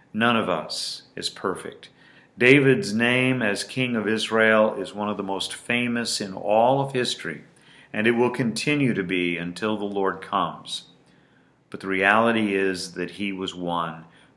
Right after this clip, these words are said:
who confessed his sin. Now, if he had tried to cover up his sin, then we probably wouldn't know nearly as much about David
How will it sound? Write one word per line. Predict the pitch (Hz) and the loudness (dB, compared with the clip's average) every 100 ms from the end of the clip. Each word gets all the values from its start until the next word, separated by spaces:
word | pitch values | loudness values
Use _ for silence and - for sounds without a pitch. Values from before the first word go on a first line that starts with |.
| - | -6
who | 98 | -6
confessed | 85 - 85 - 98 92 - - - - | -6 -10 -14 -4 0 0 -2 -6 -10 -18
his | - 82 | -12 -6
sin. | - - 87 76 - _ _ _ _ - _ _ | -6 -6 -8 -10 -14 _ _ _ _ -20 _ _
Now, | 104 101 | 4 6
if | 101 - | 4 2
he | 160 | -2
had | 151 131 | -2 -4
tried | - 131 123 113 | 2 6 6 4
to | |
cover | - 113 101 104 | 0 -2 2 4
up | 139 - | 4 2
his | 107 - | -2 -4
sin, | - 85 71 - _ _ _ _ _ _ _ - | -4 -6 -12 -18 _ _ _ _ _ _ _ -6
then | - 113 113 110 104 104 - | 4 6 6 4 0 -6 -8
we | 98 101 | -6 -6
probably | - - 127 117 90 87 85 | -6 2 2 2 -2 -6 -8
wouldn't | 87 98 98 101 | -8 -8 -8 -8
know | 104 101 101 | -4 -4 -4
nearly | 98 104 123 131 127 123 117 | -6 -2 2 2 2 0 -2
as | 110 | -4
much | 107 101 - | -4 -4 -4
about | 87 87 90 | -4 -2 -2
David | - 92 90 80 - | -4 -4 -4 -6 -12